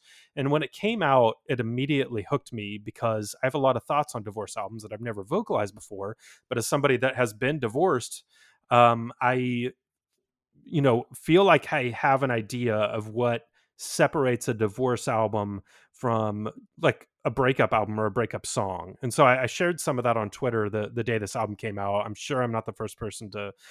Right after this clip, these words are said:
to think about all this, but I wanted to do a podcast where we could actually kinda talk it out. And, uh, and that's why I brought, uh, Richard on. And you were the first person that I ran the concept past of, like,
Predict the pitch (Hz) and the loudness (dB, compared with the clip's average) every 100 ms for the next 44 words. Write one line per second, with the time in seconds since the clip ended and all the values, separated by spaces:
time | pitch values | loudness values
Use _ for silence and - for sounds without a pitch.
0 | - _ 135 135 113 113 107 104 101 101 | -20 _ -6 -2 0 4 4 4 0 -2
1 | 95 - 113 110 131 127 123 110 117 - | -6 -4 2 2 4 2 2 0 0 2
2 | 107 101 107 - 107 98 - 104 - 107 | -2 -2 -6 -6 -10 -10 -8 -8 -8 -12
3 | - 104 - 110 95 101 95 92 95 _ | -12 -14 -10 -10 -8 -10 -8 -8 -10 _
4 | _ _ _ 110 101 98 98 110 123 - | _ _ _ -8 -8 -6 -6 2 2 4
5 | 131 107 104 104 101 101 _ _ _ _ | 4 4 4 2 2 -2 _ _ _ _
6 | - 98 95 95 - 120 110 - 101 104 | -10 -8 -6 -8 0 0 2 0 0 2
7 | 120 170 233 - 202 180 - 143 131 113 | 4 4 4 2 0 -2 0 -2 -2 -2
8 | 113 110 117 113 104 - 101 95 - - | -2 -2 -2 -4 -6 -6 -8 -8 -12 -10
9 | 110 104 - 113 110 101 95 | -10 -10 -10 -8 -6 -6 -8